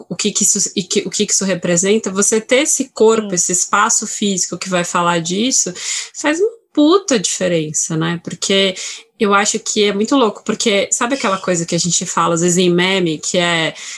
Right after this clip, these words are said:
Speaker 1: de você tá vivendo um momento histórico? Eu tô cansada de viver esse momento histórico, que é, a gente tem o Memorial das Vítimas do Acidente da tam,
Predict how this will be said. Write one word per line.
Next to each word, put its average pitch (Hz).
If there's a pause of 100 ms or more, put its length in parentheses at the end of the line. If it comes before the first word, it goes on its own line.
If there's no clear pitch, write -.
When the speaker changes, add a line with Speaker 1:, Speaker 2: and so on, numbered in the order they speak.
(160)
Speaker 1:
de 175
você 180
tá 175
vivendo 170
um 170
momento 160
histórico? 190
Eu -
tô 185
cansada 208
de 170
viver 165
esse 165
momento 160
histórico, 190 (420)
que -
é, 208 (420)
a 214
gente 240
tem 370
o 339
Memorial 208
das 175
Vítimas 180
do 175
Acidente 185
da 208
tam, 160